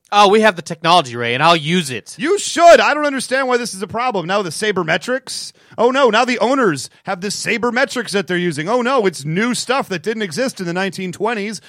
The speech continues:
Speaker 2: Oh, no. There's a competitive disadvantage.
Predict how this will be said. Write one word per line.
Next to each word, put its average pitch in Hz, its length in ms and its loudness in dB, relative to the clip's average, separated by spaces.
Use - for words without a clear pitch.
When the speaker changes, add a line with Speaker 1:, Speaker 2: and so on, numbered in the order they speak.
Speaker 2:
Oh, 294 240 4
no. 277 260 6
There's 247 220 0
a 214 40 -8
competitive 214 560 -2
disadvantage. 196 920 -2